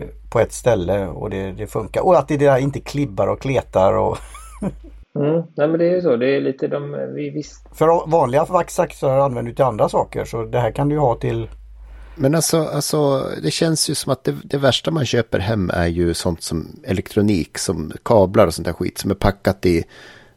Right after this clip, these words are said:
Speaker 3: du vet, de här dödsplasten som bara skär fingrarna av det om du råkar få ett hörn. Och då behöver du en sax som liksom tar allt. Det kanske inte är sysaxen, men det är liksom en sax som, som blir slö om du,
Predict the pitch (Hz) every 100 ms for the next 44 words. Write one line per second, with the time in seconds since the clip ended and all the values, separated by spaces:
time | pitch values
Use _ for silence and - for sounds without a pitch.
0 | - 107 101 85 87 90 90 - - 117
1 | 107 - - 76 - 82 87 98 - 90
2 | - 87 95 92 78 78 85 85 92 -
3 | 90 92 - 104 - - - - - -
4 | - _ _ _ _ _ _ _ _ 117
5 | 120 123 139 143 120 107 95 - 120 -
6 | - - 90 87 - 85 - 85 - -
7 | - - _ - 110 117 113 - 147 -
8 | 104 - 135 - - 90 - 101 98 92
9 | 101 - 92 92 - - - 95 82 -
10 | - 95 98 - 120 117 87 95 - -